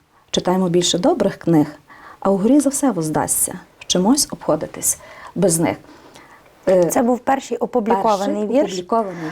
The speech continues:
Speaker 1: вірш
Speaker 2: А
Speaker 1: на
Speaker 2: от
Speaker 1: Фейсбуці. От, і, власне, і після нього я вже собі так, е, набралася такої сміливості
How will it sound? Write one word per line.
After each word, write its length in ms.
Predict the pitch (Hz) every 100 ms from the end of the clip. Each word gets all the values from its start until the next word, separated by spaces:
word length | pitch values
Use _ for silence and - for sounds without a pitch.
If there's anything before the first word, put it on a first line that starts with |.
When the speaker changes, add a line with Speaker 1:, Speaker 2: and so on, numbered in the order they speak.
| 190
Speaker 1:
вірш 200 | 440 466
Speaker 2:
А 40 |
Speaker 1:
на 300 | 233 220 214 403
Speaker 2:
от 20 |
Speaker 1:
Фейсбуці. 420 | 254 262 311 339 311 - - - - -
От, 280 | 214 220 220
і, 380 | - 202 190 170 160 -
власне, 380 | 202 240 240 226
і 100 | 269
після 320 | 269 196 185
нього 380 | 196 302 403 285
я 120 | 214
вже 120 | 202
собі 260 | 180 180 175
так, 260 | 180 160 - - - - -
е, 300 | 160 156 160 170
набралася 540 | 170 175 170 175 -
такої 340 | 151 - 170 143
сміливості 880 | - 175 180 311 339 330 - 277